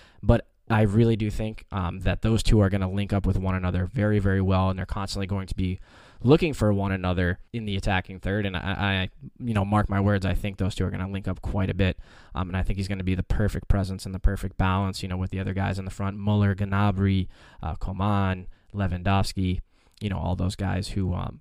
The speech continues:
usually play in the front three system of a four three three. And as you said, um, you know, the pedigree and the experience that Perisic brings,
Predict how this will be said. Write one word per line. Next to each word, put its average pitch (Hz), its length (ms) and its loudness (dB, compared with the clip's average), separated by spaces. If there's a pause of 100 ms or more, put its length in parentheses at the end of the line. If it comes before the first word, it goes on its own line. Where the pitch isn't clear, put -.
(160)
usually 120 420 8
play 92 380 2
in 92 100 -6
the 90 60 -8
front 90 320 -10
three 92 300 -6 (260)
system 90 380 -10
of 87 80 -8
a 92 40 -10
four 95 220 -10
three - 200 -10
three. - 280 -10 (460)
And 135 120 0
as 175 140 4
you 180 60 4
said, 180 260 0
um, 107 440 0 (100)
you 117 80 -8
know, 95 100 -8
the - 80 -6
pedigree 123 500 6
and 110 140 -6
the 98 80 -4
experience 113 800 -8
that 92 240 -4 (200)
Perisic 127 540 6
brings, 143 460 4